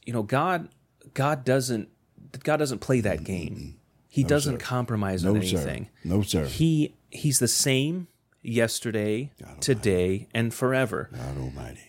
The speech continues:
Speaker 1: And if we wanna be like God, if we want to know him, and if we want to see him, you know, as he says, "Without holiness, no man can see God," we have to be the same way. We have to be just as uncompromising as God is.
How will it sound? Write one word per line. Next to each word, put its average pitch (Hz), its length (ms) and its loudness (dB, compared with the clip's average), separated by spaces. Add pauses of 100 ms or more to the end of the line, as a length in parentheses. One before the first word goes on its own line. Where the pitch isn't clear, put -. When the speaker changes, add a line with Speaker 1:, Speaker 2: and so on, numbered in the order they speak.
(100)
Speaker 1:
And 147 140 0
if 139 100 -4
we 160 80 2
wanna 156 200 2
be 151 180 2
like 127 400 2
God, 95 420 0
if 117 200 -6
we 135 80 0
want 131 260 -2
to 117 120 -4
know 120 320 4
him, 104 420 0
and 107 120 0
if 104 140 -4
we 113 120 4
want 110 300 2
to 107 280 2
see 196 440 2
him, 101 400 0 (140)
you 110 60 0
know, 104 80 4
as 98 80 0
he 110 60 0
says, 131 480 2
"Without 104 260 0
holiness, 120 580 0
no 113 120 0
man 123 160 0
can 107 120 -4
see - 180 -2
God," 123 320 0 (200)
we 147 140 4
have 190 160 4
to 147 80 0
be 151 160 4
the 147 80 0
same 147 360 0
way. 139 460 0 (340)
We 165 180 4
have 170 300 -2
to 147 80 -4
be 147 220 -8
just 131 300 0
as 135 100 0
uncompromising 117 880 0
as 98 100 0
God 101 300 0
is. 107 300 -4